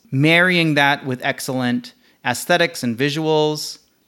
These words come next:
you know, and so much of it, so much of it is based on,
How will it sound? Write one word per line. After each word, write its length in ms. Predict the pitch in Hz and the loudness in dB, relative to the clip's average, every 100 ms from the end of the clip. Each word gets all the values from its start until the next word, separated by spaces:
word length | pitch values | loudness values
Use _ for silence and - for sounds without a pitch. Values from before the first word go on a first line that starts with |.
| _ | _
you 140 | 135 | -4
know, 260 | 123 120 120 - | -2 -2 -4 -2
and 120 | 196 | 0
so 200 | - 277 | 2 2
much 220 | 208 - | 2 0
of 120 | 143 | -2
it, 160 | 123 - | -4 -4
so 140 | 165 | -4
much 240 | 165 156 151 | -2 -2 -2
of 100 | 131 | -2
it 80 | |
is 120 | 127 113 | -2 0
based 300 | 123 120 123 | -2 0 -2
on, 340 | 113 113 110 | -2 -4 -8